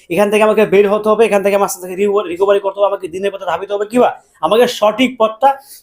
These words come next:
বেছে নিতে হবে", তখনই আপনি বুঝে যাবেন, তখনই আপনি বুঝে নেবেন, "আলহামদুলিল্লাহ, আলহামদুলিল্লাহ, আপনাকে আল্লাহ পাক হেদায়েত দিতে যাচ্ছে, এটা আমার ক্ষুদ্র জ্ঞানে বলে।"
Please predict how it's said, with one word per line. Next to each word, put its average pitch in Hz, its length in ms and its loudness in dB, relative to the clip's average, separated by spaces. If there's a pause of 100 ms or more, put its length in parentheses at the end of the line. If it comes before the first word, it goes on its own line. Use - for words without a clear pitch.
(120)
বেছে 180 320 -2
নিতে 156 180 0
হবে", 120 300 -2 (180)
তখনই 220 300 2
আপনি 208 180 4
বুঝে 160 280 0
যাবেন, 247 360 2 (180)
তখনই 226 280 2
আপনি 208 160 0
বুঝে 190 240 0
নেবেন, 156 340 -2 (160)
"আলহামদুলিল্লাহ, 190 840 0 (220)
আলহামদুলিল্লাহ, 160 800 -2 (220)
আপনাকে 151 560 -6 (120)
আল্লাহ 143 240 -4
পাক 127 160 -4 (120)
হেদায়েত 156 320 2 (340)
দিতে 160 260 -4
যাচ্ছে, 120 380 -2 (200)
এটা 202 200 0
আমার 196 180 2
ক্ষুদ্র 233 400 0
জ্ঞানে 165 260 0
বলে।" 90 260 -10